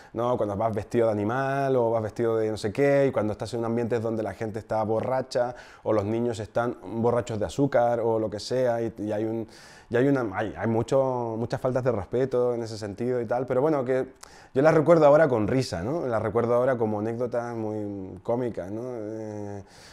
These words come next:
niños que te per-, perseguían pa pegarte, o... o novios borrachos que, que, que no te dejaban hablar y te robaban el micrófono, o,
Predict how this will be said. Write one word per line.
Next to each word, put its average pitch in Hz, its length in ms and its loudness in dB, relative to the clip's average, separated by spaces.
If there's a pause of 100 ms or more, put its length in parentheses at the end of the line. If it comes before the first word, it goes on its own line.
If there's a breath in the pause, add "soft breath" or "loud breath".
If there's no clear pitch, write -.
niños 113 240 0
que 113 80 -4
te 90 160 -6
per-, 104 240 -4
perseguían 104 420 -2
pa 110 100 -2
pegarte, 113 840 -2
o... 104 420 -4 (260 loud breath)
o 101 340 2
novios 107 760 2
borrachos 110 580 0
que, 107 280 -2
que, 104 840 -6
que 104 80 -6
no 104 100 -4
te 110 100 -4
dejaban 110 340 -4
hablar 123 420 -2
y 110 40 -4
te 107 80 -2
robaban 107 260 -2
el 110 80 -4
micrófono, 120 680 -2
o, 117 560 -6